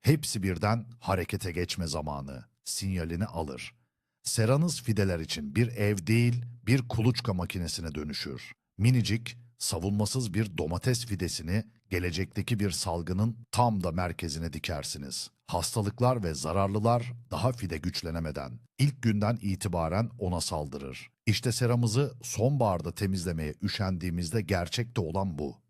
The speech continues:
Biz sadece çöp bırakmıyoruz, düşmana adeta bir üs kurmuş oluyoruz. Bu yüzden ana fikri aklınızda tutun. Sonbaharda serayı temizlemek ek bir iş değil.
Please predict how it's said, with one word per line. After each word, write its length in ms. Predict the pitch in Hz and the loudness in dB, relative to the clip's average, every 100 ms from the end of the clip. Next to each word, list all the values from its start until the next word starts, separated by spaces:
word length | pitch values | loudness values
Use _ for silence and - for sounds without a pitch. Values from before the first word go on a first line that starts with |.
| 123 | 2
Biz 140 | 151 | 2
sadece 520 | - 131 147 120 95 | 0 0 0 0 -2
çöp 320 | - 113 104 | 0 0 0
bırakmıyoruz, 760 | 104 110 - 110 101 101 110 - - - | 0 0 0 2 2 2 -2 -6 -16 -6
düşmana 440 | 98 - 95 98 104 | -4 -2 0 0 0
adeta 580 | 104 101 95 - 92 80 | 2 2 0 -4 -6 -4
bir 180 | 95 - - | -4 -6 -6
üs 200 | 101 - | -6 -4
kurmuş 420 | 101 76 71 80 | -4 -4 -6 -8
oluyoruz. 580 | 76 78 69 65 - - _ 95 | -6 -6 -6 -8 -12 -14 _ 4
Bu 140 | 120 | 4
yüzden 400 | 113 101 107 110 - | 6 4 0 0 -2
ana 220 | 95 101 | -2 0
fikri 360 | - 95 95 107 - | -2 -6 -2 -2 0
aklınızda 600 | 87 - 90 85 73 85 | -2 0 -6 -6 -6 -6
tutun. 440 | 98 - 73 190 - _ _ _ _ _ _ _ _ | -6 -6 -6 -8 -12 _ _ _ _ _ _ _ _
Sonbaharda 840 | - 113 139 143 101 98 78 67 | -2 2 4 2 2 0 0 -6
serayı 480 | - 110 117 127 135 | -4 2 4 4 0
temizlemek 640 | - 117 117 107 98 71 - | 0 2 2 2 -2 -4 0
ek 200 | 117 120 | 0 2
bir 260 | 110 113 - | 0 -2 0
iş 260 | 107 - 98 | -4 -2 -4
değil. 380 | 80 67 60 | -4 -4 -10